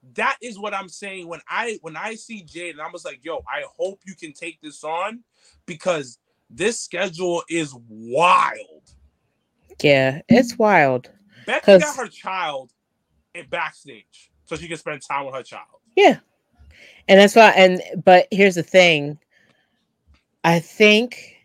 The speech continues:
Speaker 2: and I could be wrong, I could be right, I really don't, it's,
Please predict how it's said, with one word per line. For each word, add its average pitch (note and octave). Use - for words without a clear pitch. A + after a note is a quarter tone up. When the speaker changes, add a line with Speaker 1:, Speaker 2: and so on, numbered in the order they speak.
Speaker 2:
and F3
I E3+
could F#3+
be A3
wrong, F#3
I D3
could E3
be D#3+
right, C#3
I C3
really C#3
don't, C3
it's, -